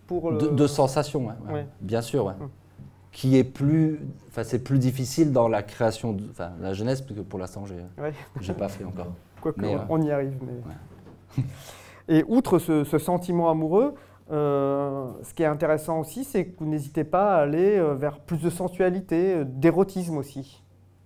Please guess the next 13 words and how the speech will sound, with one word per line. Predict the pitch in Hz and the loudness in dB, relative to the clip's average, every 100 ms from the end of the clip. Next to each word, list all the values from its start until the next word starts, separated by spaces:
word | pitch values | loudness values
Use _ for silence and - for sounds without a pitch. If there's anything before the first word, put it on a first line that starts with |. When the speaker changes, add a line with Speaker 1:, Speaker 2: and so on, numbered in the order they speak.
| - | -20
Speaker 1:
Et | |
ça, | 131 180 | -10 -8
c'est | 180 160 | -4 -6
intéressant | 147 147 170 175 156 | -2 -2 -2 -4 -8
aussi, | - 143 | -6 -8
de | 135 | -6
passer | 147 147 165 | -8 -4 -4
du | 147 139 | -2 -6
sentiment | 143 143 151 147 147 | -8 -10 -6 -2 -2
amoureux | 143 139 160 165 131 - - - - | -4 -2 0 0 -2 -8 -20 -16 -8
un | 139 | -6
peu, | 139 | 0
euh, | 151 147 127 | 0 0 -2